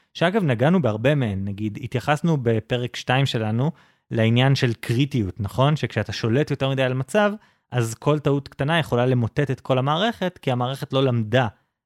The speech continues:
לספוג בעיות קטנות. אז הוא נותן דוגמה למשל שבגלל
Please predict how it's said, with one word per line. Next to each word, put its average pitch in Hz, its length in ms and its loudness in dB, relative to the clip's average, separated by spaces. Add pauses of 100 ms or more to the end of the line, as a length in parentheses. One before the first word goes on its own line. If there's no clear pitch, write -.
(120)
לספוג 117 640 -2 (600)
בעיות 117 300 2
קטנות. 110 460 -4 (540)
אז 110 100 -6
הוא 117 80 0
נותן 131 240 2
דוגמה 127 300 2
למשל 123 420 0
שבגלל 120 1500 -2